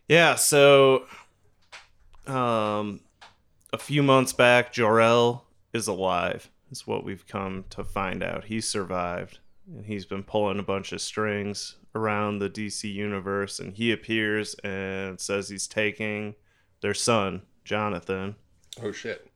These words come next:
Speaker 1: They're like, "You're a," he basically said, "You're a disappointment. Like, I sent you to Earth, and you've done good things, but, like, you haven't achieved what you should have achieved." And I'm not having that happen for your son. I'm
Speaker 2: Is
Speaker 1: gonna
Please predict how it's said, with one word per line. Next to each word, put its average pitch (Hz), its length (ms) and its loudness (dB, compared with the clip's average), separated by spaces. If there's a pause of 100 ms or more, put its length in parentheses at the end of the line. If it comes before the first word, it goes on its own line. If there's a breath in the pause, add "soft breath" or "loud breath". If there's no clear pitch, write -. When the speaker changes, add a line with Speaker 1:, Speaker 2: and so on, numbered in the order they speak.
(140)
Speaker 1:
They're 98 120 -6
like, 92 280 -4
"You're 110 340 2
a," 117 100 4
he 117 200 -4
basically 143 400 2
said, 127 220 4
"You're 120 180 4
a 110 60 -2
disappointment. 98 720 -4
Like, 95 180 -8
I 98 40 -4
sent 117 380 -4
you 120 100 0
to 104 80 -2
Earth, 110 500 0
and 104 100 -8
you've 98 180 -8
done 107 260 0
good 107 220 -2
things, 107 480 -4
but, - 200 -10
like, 90 340 -8
you 98 360 -6
haven't 95 340 -4
achieved 90 460 -10
what 90 220 -10
you - 80 -16
should - 300 -10
have - 140 -8
achieved." 101 540 -12 (420 soft breath)
And 92 80 -10
I'm 95 100 -4
not 92 220 -2
having 95 280 -4
that 92 160 -6
happen 95 340 -6
for - 120 -12
your 98 120 -8
son. 98 360 -8
I'm 95 60 -4
Speaker 2:
Is - 100 -2
Speaker 1:
gonna 131 80 2